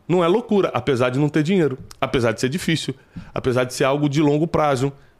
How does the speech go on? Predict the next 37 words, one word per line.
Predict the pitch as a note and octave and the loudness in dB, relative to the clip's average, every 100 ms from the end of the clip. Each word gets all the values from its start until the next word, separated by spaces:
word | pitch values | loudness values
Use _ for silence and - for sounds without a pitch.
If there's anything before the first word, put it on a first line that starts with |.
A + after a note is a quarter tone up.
| - | -4
Mas | A#2+ | 0
não | A#2+ | 2
é | |
loucura. | A3 C#4 A3+ F#3+ | 2 0 0 0
Por | - - A#3 | -2 -4 -2
quê? | B2 | -2
Tá | F#2 - C3+ | -2 -2 0
alinhado | C3 C3 - | 2 0 -2
com | |
o | B2 | -4
propósito | A#2+ - B2+ B2 | -4 -2 -2 -2
e | |
com | C#3+ | -8
o | |
destino. | C#3 - D#2+ - _ _ - - - - | -8 -8 -10 -12 _ _ -20 -20 -10 -4
Agora, | F#3+ F3+ B2 - - | 0 0 -2 -6 -2
eu, | D3+ - | 0 2
é, | C3 - - - | 0 -2 -10 -8
pedis | - C3 A2 G3 | -4 -2 0 2
e | |
não | G3+ | 2
recebeis | F3+ D#3 D3+ | 2 2 0
porque | E3+ F3 | -2 -2
pedis | E3 C#3+ F3 | -2 -2 0
mal. | B2 G2 - - | 2 0 -4 -6
Aí | A2+ B2 | 0 0
eu | C#3+ | 0
continuo | - - D3 D3+ E3+ | -2 -2 0 0 0
assim: | C3 | 0
ó, | F#2 - - | -4 -8 -4
para | C3+ C#3 | -2 0
gastar | C3+ B2+ - D#3 F3 | -2 -4 -2 -2 0
com | D3 | -2
os | D3 | -2
vossos | D#3 C#3+ A#2 | -2 -2 -6
próprios | - C#3 E3 E3+ | -2 -2 -2 -6
prazeres. | - F3 D#3+ A#2+ A2+ G2+ - | -2 0 2 2 2 0 -4